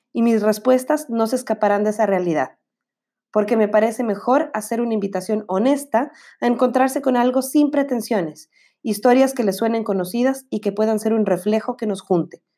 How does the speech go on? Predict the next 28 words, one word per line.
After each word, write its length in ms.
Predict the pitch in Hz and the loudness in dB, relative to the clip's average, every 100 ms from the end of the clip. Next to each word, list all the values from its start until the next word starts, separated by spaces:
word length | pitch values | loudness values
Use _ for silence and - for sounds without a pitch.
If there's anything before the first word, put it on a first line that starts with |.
| _ | _
ojalá 500 | 196 - 240 427 - | -2 2 2 2 -2
periódicamente 680 | 214 208 202 208 202 190 190 | 0 2 2 2 2 2 0
en 80 | 190 | -2
este 160 | 180 | -4
espacio. 440 | 180 160 - - _ _ _ _ _ _ | -6 -4 -6 -8 _ _ _ _ _ _
Hasta 220 | - 208 220 | -4 0 0
aquí 240 | 220 294 | 2 2
puedo 540 | 294 285 269 226 254 - | 4 4 4 2 -2 -10
y 100 | 170 | -10
quiero 460 | - 254 202 247 - - _ | 2 4 4 0 -6 -20 _
anticipar 560 | 220 202 214 226 202 202 | -4 -2 -4 0 0 2
lo 140 | 190 | 0
que 120 | 196 | 0
viene, 380 | 170 151 147 143 _ _ _ | 0 -2 -4 -12 _ _ _
un 160 | 226 233 | 0 0
espacio 380 | 220 233 208 | 2 0 0
donde 280 | 208 190 185 | -2 -2 -2
la 120 | 180 | -2
Nicole 340 | 180 180 240 233 | -2 -2 -2 -2
y 80 | 208 | 2
yo 220 | 269 349 | 2 0
solo 280 | - 254 233 | -4 -2 2
vamos 280 | 220 226 208 | 2 2 -2
a 60 | |
ser 200 | 202 233 | -4 -4
lo 120 | 233 | -4
que 100 | 226 | -6
somos, 540 | 220 160 - - - | -6 -6 -8 -12 -20